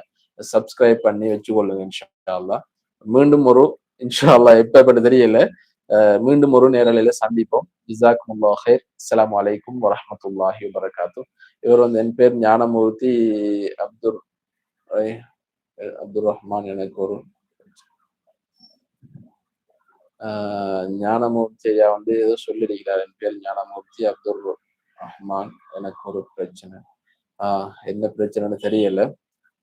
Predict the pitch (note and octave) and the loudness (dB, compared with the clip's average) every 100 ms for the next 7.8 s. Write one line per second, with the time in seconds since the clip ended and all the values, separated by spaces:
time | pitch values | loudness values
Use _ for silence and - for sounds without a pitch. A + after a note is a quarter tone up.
0 | - G#2+ G#2 G2+ G2+ G2+ G#2+ A2 G#2+ - | -12 -6 -6 -4 -2 2 4 4 4 0
1 | A2+ A#2 B2 A#2 A2+ A#2 A2 A2+ A#2 G#2+ | -2 0 -2 0 2 2 4 2 4 0
2 | - G2+ G2 F#2+ G2 F#2+ G2+ A2 _ _ | 2 -6 -4 -6 -4 -6 -10 -20 _ _
3 | _ _ _ _ _ _ _ _ - A#2 | _ _ _ _ _ _ _ _ 2 4
4 | A2+ A#2 A#2+ C3+ C3+ B2+ A#2 A2+ C3 C3+ | 4 2 -2 2 2 4 4 6 6 4
5 | C3+ B2+ B2+ B2 A#2 A#2+ A#2 A#2 A2+ A#2 | 4 0 0 -2 -2 -2 0 2 2 0
6 | A#2+ A2 A2+ A2 A#2 A#2 A#2 B2 B2 C#3 | 0 2 0 -2 -4 0 0 0 -4 -6
7 | C#3+ - D#3 D3 B2 A#2 G#2 | -6 0 4 4 2 0 2